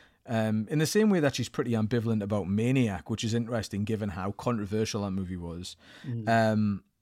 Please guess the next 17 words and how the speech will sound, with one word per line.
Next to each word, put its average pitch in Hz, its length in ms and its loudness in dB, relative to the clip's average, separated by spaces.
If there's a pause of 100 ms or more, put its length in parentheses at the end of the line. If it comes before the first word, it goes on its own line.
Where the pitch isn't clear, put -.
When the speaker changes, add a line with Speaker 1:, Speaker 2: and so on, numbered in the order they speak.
(160)
Speaker 1:
and 135 100 4
I 127 60 6
think 175 380 2
it 143 80 0
was 131 180 0
only 160 320 4
until 110 600 0 (840)
w-, 127 220 -4
when 120 240 2
Arrow 139 300 4
picked - 320 -6
it 95 100 -4
up 98 240 -6 (260)
in 110 120 -2
the 110 80 0
U 107 180 -2
K, 107 560 -2